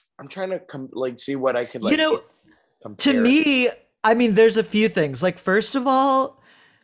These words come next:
Speaker 2: you know, we had the Judy Garland biopic, and then apparently Nicole Kidman might play Lucille Ball, and I'm like, "Oh, Brittany Murphy would have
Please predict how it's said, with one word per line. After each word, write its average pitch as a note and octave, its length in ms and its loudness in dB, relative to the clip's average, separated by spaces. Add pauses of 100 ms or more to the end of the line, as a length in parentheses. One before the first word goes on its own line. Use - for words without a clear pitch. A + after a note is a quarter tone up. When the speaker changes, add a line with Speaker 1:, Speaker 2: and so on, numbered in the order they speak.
(180)
Speaker 2:
you B3+ 100 0
know, B3+ 120 2
we G3+ 180 0
had A3+ 340 2
the D4+ 80 -2
Judy C4+ 300 0
Garland F3 640 2 (120)
biopic, D3+ 680 0
and E3+ 160 -2
then F3+ 360 0
apparently A3+ 460 0
Nicole A3+ 320 0
Kidman F3 440 -2
might D#3+ 200 -2
play F3 160 -4
Lucille D#3 460 -2
Ball, C#3 340 0
and E3 100 0
I'm D#3 160 -2
like, D3+ 360 -2 (360)
"Oh, D#3+ 420 2 (200)
Brittany A#3 460 -2
Murphy F3+ 480 -2
would D3 200 -2
have C#3 440 -6